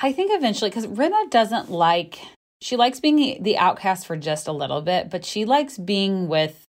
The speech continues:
the majority. She's like, I mean, I think part of the reason why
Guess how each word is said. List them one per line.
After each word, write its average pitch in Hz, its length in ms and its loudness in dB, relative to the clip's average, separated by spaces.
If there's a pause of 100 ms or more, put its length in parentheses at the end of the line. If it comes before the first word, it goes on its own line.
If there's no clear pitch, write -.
(120)
the 165 140 -4
majority. 135 760 -8
She's 208 400 -6
like, - 200 -2
I 208 80 2
mean, 196 220 4
I 185 100 4
think 214 280 -4
part 208 240 4
of 214 80 -2
the 208 80 0
reason 202 300 0
why 175 440 2